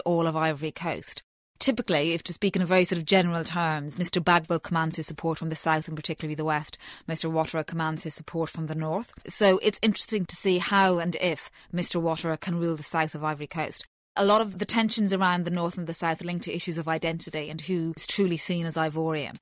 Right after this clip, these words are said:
A lot of people in the north and in, and in the west as well, their relatives stem from outside of Ivory Coast, from the poor countries to the north, places such as Burkina Faso and Mali. And there are many people within Ivory Coast who question if these are really Ivorian.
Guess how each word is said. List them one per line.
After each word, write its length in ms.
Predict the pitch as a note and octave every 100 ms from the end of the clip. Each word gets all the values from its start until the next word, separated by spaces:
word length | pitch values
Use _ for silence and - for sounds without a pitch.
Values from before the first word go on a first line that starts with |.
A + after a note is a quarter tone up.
| _ _
A 60 | G#3+
lot 120 | G#3
of 80 | F#3+
people 220 | G3+ F3
in 80 | F3
the 80 | F3
north 300 | F3 E3+ F#3+
and 120 | F#3
in, 280 | A#3 A3 -
and 120 | G#3+ G#3+
in 140 | G#3+
the 80 | G3
west 300 | F#3+ F#3+ F3+
as 120 | E3
well, 320 | E3+ E3 D#3 - - - -
their 160 | F#3 E3+
relatives 440 | F3 E3+ F3 D#3
stem 260 | - D#3+ D#3+
from 280 | - D#3+ D#3+
outside 360 | F3 - E3
of 120 | D#3+ D#3+
Ivory 240 | D#3 D#3
Coast, 280 | F3 D#3+ -
from 120 | E3
the 40 |
poor 240 | D#3 F3 D#3+
countries 340 | E3+ D#3+ D#3
to 100 | F#3
the 80 | E3
north, 440 | E3 D#3+ D3 -
places 320 | - E3 - -
such 140 | E3
as 60 | D3
Burkina 360 | - E3+ D#3+
Faso 360 | - D#3 - D#3
and 120 | D#3
Mali. 380 | D#3 D3+ C#3+ B2
And 120 | F#3
there 100 | F#3+
are 40 | F#3
many 200 | G3+ F#3+
people 180 | F#3
within 140 | F3 F3+
Ivory 220 | E3+ E3
Coast 340 | - E3 -
who 60 | F#3+
question 360 | - G#3 - F3
if 120 | -
these 180 | F#3 E3+
are 80 |
really 240 | D#3+ E3+ D#3+
Ivorian. 640 | D#3+ D3+ E3 D#3+ D3 -